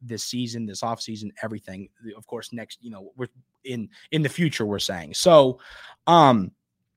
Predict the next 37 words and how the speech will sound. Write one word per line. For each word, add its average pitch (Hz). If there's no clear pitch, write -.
and 165
I 185
think 208
he's 190
capable 196
of 147
doing 220
so. -
But 170
one 269
thing 349
I 214
think 208
Coach 180
Fisher 170
has 135
done 135
that 120
was 104
a 95
smart 131
decision 127
is, 117
you 151
know, 151
and, 165
and 180
you 214
could 196
say 180
it's -
coach 160
speech, -
which 131
I 127
get 131
that, 139